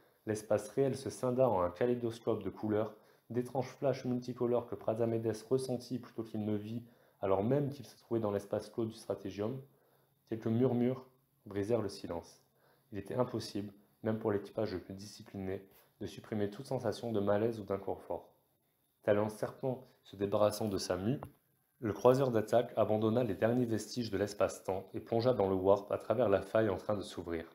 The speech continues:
Les lois de la nature cédèrent la place à la matérialisation brute des émotions, le psychique remplaçant le physique. Uniquement protégé par la bulle de santé mentale qui l'entourait,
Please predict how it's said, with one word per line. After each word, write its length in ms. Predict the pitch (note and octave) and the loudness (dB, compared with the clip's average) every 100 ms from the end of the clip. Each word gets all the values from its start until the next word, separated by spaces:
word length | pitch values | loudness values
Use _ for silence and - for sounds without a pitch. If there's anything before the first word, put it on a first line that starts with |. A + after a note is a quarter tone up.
| _ _ _ | _ _ _
Les 80 | G2+ | 4
lois 180 | A2 D3 | 6 6
de 80 | A#2 | 6
la 100 | A2 | 4
nature 460 | A2 A2 - B2+ | 2 0 -2 -4
cédèrent 300 | - G#2+ B2 | -2 -2 2
la 100 | G#2 | 2
place 320 | - A#2+ B2 | 2 0 0
à 60 | G2+ | 0
la 80 | F#2 | 2
matérialisation 840 | A2+ A#2+ A#2 A2+ G#2 G2+ F#2+ A#2 | 0 -2 0 0 0 -2 -4 -6
brute 280 | G#2+ F#2+ B2 | -6 -2 -2
des 220 | G#2 F2+ | -2 -2
émotions, 460 | G#2+ G#2 - - G2+ - - _ | 0 -2 -2 -6 -6 -8 -20 _
le 80 | G2+ | -8
psychique 480 | F#2 - C#3 - D3 | -6 -6 -6 -6 -6
remplaçant 420 | A2+ A2 G#2+ B2+ | -4 -2 -2 -2
le 100 | A#2 | -2
physique. 520 | F#2+ F#2+ F2 E2 - _ _ _ _ | -2 -8 -10 -12 -16 _ _ _ _
Uniquement 420 | C#3 C#3 C#3+ D#3+ D#3 | -2 -2 -2 -4 -2
protégé 420 | - B2 B2 C3+ | -2 -2 -2 0
par 180 | A#2 G2 | 0 2
la 100 | G2 | 2
bulle 240 | A2 A#2+ | 0 -4
de 100 | G#2 | -4
santé 320 | - G#2+ - | -8 -8 -4
mentale 400 | A#2 G#2+ - A2 | -4 -4 -2 -4
qui 140 | G#2+ F#2 | -6 -8
l'entourait, 480 | F#2+ - F#2 F#2+ | -8 -6 -4 -4